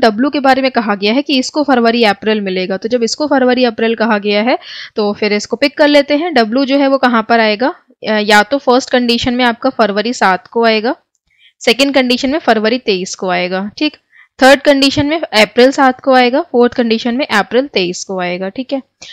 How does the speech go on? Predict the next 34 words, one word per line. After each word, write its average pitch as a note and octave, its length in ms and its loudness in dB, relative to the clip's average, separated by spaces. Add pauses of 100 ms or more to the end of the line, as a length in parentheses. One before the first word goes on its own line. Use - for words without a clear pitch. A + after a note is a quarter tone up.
(260)
दो A3+ 220 6
का C#4+ 160 4
गैप C4+ 340 4
है, D#4 100 0
तो E4 140 -10
फर्स्ट B3+ 340 2
कंडीशन C#4 340 2
में C#4 120 -2
देखो C#4 180 -2 (120)
ऊपर B3+ 200 0
की C#4+ 100 0
तरफ C#4 260 0
दो G#3+ 140 2
का A#3 160 0
गैप B3 260 0
नहीं B3+ 220 0
जा F#3 100 0
सकता, G3+ 300 -6
यानी B3+ 240 -2
कि C#4+ 120 -2
नीचे A#3+ 320 -2
की C#4 120 -4
तरफ A#3 260 -2
दो G3 100 -2
का G3 160 -2
गैप F#3 300 -2
दोगे G3 240 -2
तो C#4 180 -4
वन G#3+ 240 0
और C4 120 0
टू A3+ 200 -2
का B3+ 160 0
गैप A#3+ 240 0
करके A#3+ 260 -4